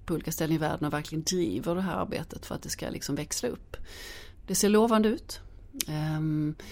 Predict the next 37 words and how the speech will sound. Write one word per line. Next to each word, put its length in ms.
och, 600
eh, 180
nu 160
har 120
vi 80
kopplat 360
ihop 160
oss 180
med 260
alla 160
de 140
som 160
har 40
startat 440
på 60
olika 180
ställen 240
i 40
världen 220
som 100
heter 140
Parents 420
for 80
Future, 500
som 240
är 40
ju 240
Facebook, 520
eh, 380
globalt 580
kopplat. 460
Ehm, 640
så 140
den 80
här 60
organisationen, 920
ehm, 380